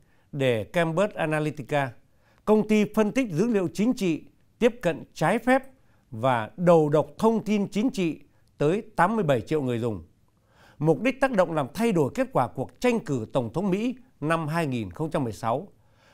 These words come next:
cũng cho thấy sự tham gia những thương vụ chính trị hết sức tinh vi của các tập đoàn truyền thông xã hội, một cách chủ động hay bị dắt dây bởi các thế lực chính trị, đi ngược lại hoàn toàn tuyên bố về tính khách quan tuyệt đối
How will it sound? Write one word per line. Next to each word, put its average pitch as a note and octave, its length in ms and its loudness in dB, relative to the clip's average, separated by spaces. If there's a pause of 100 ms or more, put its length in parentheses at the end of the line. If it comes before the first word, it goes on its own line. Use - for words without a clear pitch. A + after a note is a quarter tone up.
(100)
cũng G#3+ 200 -2
cho G#3+ 120 2
thấy G#3 220 0
sự E3 240 -8
tham G3 280 -2
gia F#3 240 0
những F3+ 200 -6
thương F#3+ 220 0
vụ C#3+ 240 -4
chính G#3 140 -4
trị D3 260 -6
hết F#3 200 0
sức - 240 -4
tinh G3 200 0
vi F#3+ 240 -2
của C3+ 180 -4
các - 200 -6
tập C3 140 -2
đoàn A#2+ 240 -2
truyền A#2+ 240 -4
thông D#3 160 -4
xã G3 120 -6
hội, C3+ 240 -2 (540)
một E3 220 2
cách C4+ 180 0
chủ C#3+ 140 0
động C3+ 220 0 (360)
hay F#3+ 200 2
bị E3 160 -2
dắt G3+ 200 -2
dây F3+ 340 0 (160)
bởi C3 260 -2
các F#3 160 -4
thế G#3 100 0
lực - 160 -2
chính G3 160 -6
trị, D3 300 -2 (420)
đi A3 140 6
ngược F3+ 300 4
lại D3+ 160 0
hoàn D3+ 300 0
toàn C#3+ 380 0
tuyên A#3+ 220 4
bố F#3 200 4
về D#3+ 140 0
tính G#3 200 -6
khách C4 260 -2
quan G#3+ 160 2 (100)
tuyệt F3+ 220 2
đối C#3+ 320 0